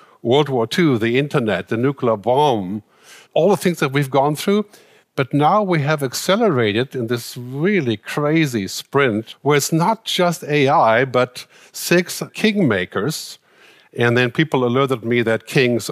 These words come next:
are macho, so I call them the queen makers now. There's six of them, and it's really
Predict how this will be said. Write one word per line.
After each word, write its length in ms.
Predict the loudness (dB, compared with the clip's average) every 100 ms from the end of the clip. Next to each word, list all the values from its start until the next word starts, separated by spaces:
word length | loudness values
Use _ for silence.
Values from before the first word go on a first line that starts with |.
| 0
are 320 | 2 4 0
macho, 640 | 0 0 0 0 -4 -2 -4
so 300 | -2 0 0 -2
I 80 | -6
call 200 | 0 0
them 140 | 0
the 80 | -2
queen 340 | -2 2 4
makers 400 | 2 0 -4 -4
now. 180 | -2 -4 -6 -20 -20
There's 300 | -2 2 2
six 340 | 2 -2 -2 -4
of 140 | -2
them, 420 | -2 -6 -16 -20 -6
and 220 | 0 2 2
it's 220 | 0 -4
really 720 | -4 0 2 4 4 2 -2